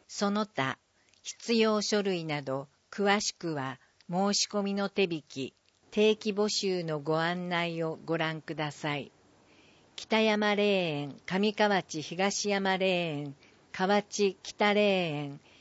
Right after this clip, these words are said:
東の森公園は随時申し込みを受け付けています。問い合わせ、生活安心課、電話六三二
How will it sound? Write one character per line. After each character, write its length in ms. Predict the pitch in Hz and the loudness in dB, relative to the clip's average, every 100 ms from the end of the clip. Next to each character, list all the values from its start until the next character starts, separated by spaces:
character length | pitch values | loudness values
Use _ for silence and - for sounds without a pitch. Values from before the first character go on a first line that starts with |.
| - | -8
東 420 | 185 190 202 - | -2 2 2 2
の 160 | 214 208 | 0 2
森 240 | 202 202 | 2 0
公 340 | - 202 202 185 | -2 0 2 2
園 300 | 175 160 151 | 0 -4 -4
は 220 | 143 147 - - _ | -6 -8 -16 -20 _
随 340 | 180 214 202 | 0 2 2
時 300 | 156 147 151 156 | -2 -6 -6 -2
申 220 | 185 196 | 0 0
し 160 | - - | -2 -2
込 120 | 196 | -4
み 220 | 180 180 | -2 -2
を 120 | 170 - | -2 -4
受 240 | 170 - | -6 -4
け 40 | - | -4
付 200 | - 185 | -4 -4
け 40 | |
て 140 | - 156 | -2 -4
い 140 | 151 | -2
ま 200 | 135 131 | -4 -6
す。 300 | - - - _ _ _ _ _ _ _ - | -10 -20 -20 _ _ _ _ _ _ _ 2
問 260 | 208 208 | 4 4
い 80 | 202 | 4
合 60 | 190 | 2
わ 120 | 190 | 0
せ、 360 | - 175 170 - _ _ | -2 -2 -2 -4 _ _
生 340 | - - 214 208 | -8 0 0 2
活 340 | 214 - 214 | -2 -2 -4
安 240 | - 190 190 | -2 -2 -2
心 340 | - 185 180 | -4 -6 -6
課、 300 | - 165 160 - _ _ _ _ 147 | -6 -6 -6 -8 _ _ _ _ -2
電 340 | 170 190 190 | 0 0 0
話 240 | 185 180 - _ 160 | 0 0 -2 _ -2
六 200 | 180 - | -2 -2
三 440 | - 208 196 165 | 0 2 2 -2
二 300 | 151 143 | -4 -6